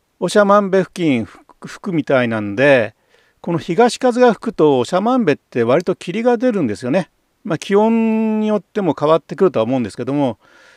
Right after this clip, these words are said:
この東風っていうのはくせ者で、うん、この風が吹くと長万部濃霧で前がもう見えなくなっちゃうような天気のことが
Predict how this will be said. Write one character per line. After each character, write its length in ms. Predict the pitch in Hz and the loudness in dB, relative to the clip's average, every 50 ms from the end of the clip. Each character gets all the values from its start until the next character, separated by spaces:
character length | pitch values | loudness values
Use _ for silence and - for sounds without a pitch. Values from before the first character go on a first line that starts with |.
| _ _ _ | _ _ _
こ 100 | - 175 | -6 -4
の 80 | 170 | -4
東 400 | 139 - - 143 156 220 220 - | -4 -4 -2 0 2 2 2 0
風 240 | - - 220 202 214 | 0 -2 0 0 0
っ 40 | 202 | 0
て 100 | - 214 | 0 0
い 20 | |
う 60 | 208 208 | 2 2
の 60 | 165 | 2
は 60 | 139 | 0
く 60 | - | 0
せ 120 | - 160 151 | -2 -4 -2
者 220 | 147 147 147 143 | -2 0 0 0
で、 240 | 131 139 131 131 - _ _ _ _ _ _ _ _ _ _ _ _ _ _ _ _ _ _ _ - | 2 2 0 0 -2 _ _ _ _ _ _ _ _ _ _ _ _ _ _ _ _ _ _ _ -16
う 40 | - | -14
ん、 220 | - - - 165 | -12 -10 -10 -10
こ 140 | - - 170 | -8 -6 -4
の 140 | 175 185 185 | -2 -2 0
風 240 | - 180 185 180 190 | 2 2 2 4 4
が 160 | 196 196 170 | 4 4 2
吹 140 | - - - | 0 -4 -12
く 120 | - 196 | -12 -12
と 580 | 175 - 226 226 226 226 226 220 202 - - _ _ _ _ _ _ _ | 0 4 6 6 8 8 6 4 2 -2 -6 _ _ _ _ _ _ _
長 220 | - 160 - - 165 | -8 -6 -2 -2 0
万 300 | 160 160 160 160 151 139 | 2 2 2 2 2 4
部 280 | 139 135 127 131 - - - 120 285 262 | 4 4 4 4 0 -4 -10 -14 -10 -4
濃 220 | 180 160 165 160 | 0 0 2 2
霧 280 | 139 127 117 110 - - _ _ _ _ _ _ _ _ | 2 0 0 -2 -6 -10 _ _ _ _ _ _ _ _
で 380 | 220 202 127 135 139 143 156 _ _ _ _ _ _ _ _ _ _ _ _ _ _ _ _ _ _ _ _ _ | -14 -8 -2 0 0 0 0 _ _ _ _ _ _ _ _ _ _ _ _ _ _ _ _ _ _ _ _ _
前 380 | - 185 156 147 156 156 151 135 | -8 -4 0 2 2 4 4 4
が 120 | 127 127 127 | 2 2 2
も 240 | 127 131 127 127 127 | 2 2 2 2 0
う 20 | |
見 120 | 127 131 143 | 2 2 2
え 60 | 165 | 2
な 120 | 190 180 | 2 2
く 60 | 147 147 | 2 2
な 100 | 127 120 | 0 0
っ 20 | |
ち 140 | - - - | -2 -4 -8
ゃ 60 | 117 | -8
う 60 | 110 110 | -6 -4
よ 120 | 117 117 | -4 -4
う 40 | 117 | -4
な 280 | 110 110 110 107 - _ _ _ _ _ _ _ _ _ - | -4 -6 -6 -8 -12 _ _ _ _ _ _ _ _ _ -6
天 180 | - 156 151 | -4 -2 -2
気 140 | 135 - 135 | -2 -4 -4
の 120 | 131 120 | -4 -4
こ 80 | 104 113 | -6 -6
と 160 | - - 151 | -4 -4 0
が 320 | 151 170 175 175 180 - | 2 4 4 4 4 0